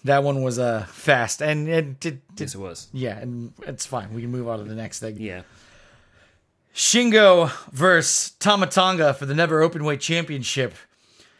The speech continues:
Speaker 2: Mm-hmm.
Speaker 1: Sh-, <laughs> Shingo coming out to the Piston Honda theme song,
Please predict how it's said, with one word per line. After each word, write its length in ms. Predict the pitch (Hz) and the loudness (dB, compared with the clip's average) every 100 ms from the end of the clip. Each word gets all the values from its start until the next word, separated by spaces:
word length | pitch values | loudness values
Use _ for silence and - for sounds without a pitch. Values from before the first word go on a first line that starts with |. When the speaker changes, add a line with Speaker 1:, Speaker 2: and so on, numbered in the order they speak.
| 113 | -14
Speaker 2:
Mm-hmm. 360 | 113 107 127 139 _ _ _ _ _ _ _ _ _ | -12 -12 -12 -14 _ _ _ _ _ _ _ _ _
Speaker 1:
Sh-, 280 | - - - | 0 2 2
<laughs> 1040 | - - - - - - - - - - - | -2 -8 -14 -18 -12 -12 -12 -20 -16 -16 -6
Shingo 520 | - 233 226 214 196 | 0 2 4 4 6
coming 260 | - 196 185 | 4 6 4
out 160 | 180 | 2
to 80 | 170 | -2
the 60 | 135 | -4
Piston 420 | - 190 - 151 | 0 0 0 -2
Honda 420 | 131 165 165 143 | 2 2 4 0
theme 360 | - 160 165 147 | 2 0 2 0
song, 420 | - 127 123 | 0 0 -2